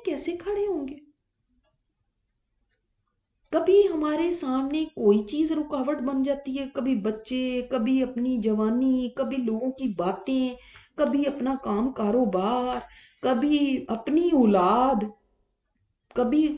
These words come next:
एक चीज, कभी दूसरी चीज। हर एक के लिए कोई ना कोई कमजोरी है जो उसकी तौबा के रास्ते में रुकावट बन जाती है। हालांकि हम ये नहीं सोचते कि ये सब चीजें हमारी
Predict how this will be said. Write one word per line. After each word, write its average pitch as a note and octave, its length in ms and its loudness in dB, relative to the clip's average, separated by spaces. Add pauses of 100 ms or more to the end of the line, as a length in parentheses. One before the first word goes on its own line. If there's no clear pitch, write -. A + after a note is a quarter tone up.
(640)
एक C4+ 260 2
चीज, D#4 280 0
कभी A#3+ 260 0
दूसरी G#3 380 -2
चीज। G#3+ 340 -10 (160)
हर C#4 160 -4
एक F4+ 220 0
के D#4+ 100 -2
लिए D4 200 -4
कोई B3+ 260 -2
ना C#4 100 -4
कोई B3+ 180 -4
कमजोरी A3 640 0
है G#3+ 180 -8 (440)
जो C4+ 100 -8
उसकी C4+ 240 -10
तौबा G#3 380 -2
के B3 140 -4
रास्ते F#3+ 420 -4
में A#3+ 100 -2
रुकावट G#3+ 460 -6
बन G3 200 -4
जाती G3+ 280 -10
है। B3 80 -20 (1600)
हालांकि A3 280 0
हम B3 160 -4
ये A3+ 160 -2
नहीं A#3+ 160 -4
सोचते B3+ 460 -8 (340)
कि D4 80 -8
ये D4+ 120 0
सब E4 640 -2
चीजें B3 440 0 (1400)
हमारी A#3 400 -4